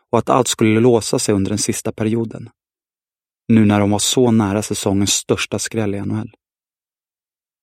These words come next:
Segern över Detroit i den sista seriematchen hade väckt stor uppmärksamhet. Men alla var medvetna om att det här var mycket större.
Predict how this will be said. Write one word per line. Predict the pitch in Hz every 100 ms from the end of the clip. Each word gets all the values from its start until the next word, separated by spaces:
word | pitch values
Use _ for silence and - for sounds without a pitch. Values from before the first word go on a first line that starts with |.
| _ _ _ -
Segern | - 143 139 113
över | 104
Detroit | 107 - 123 107 -
i |
den | 104
sista | - 113 - 107
seriematchen | 117 104 107 117 - 104
hade | 101 101
väckt | 101
stor | - - 123 113
uppmärksamhet. | 127 113 101 - 110 - - _ _ _ _ _ _ _ _ _ -
Men | 117
alla | 120 110
var | 117 110
medvetna | 117 95 101 113 - 95
om |
att | 95 -
det |
här | 101 113
var | 101
mycket | 101 -
större. | - 110 107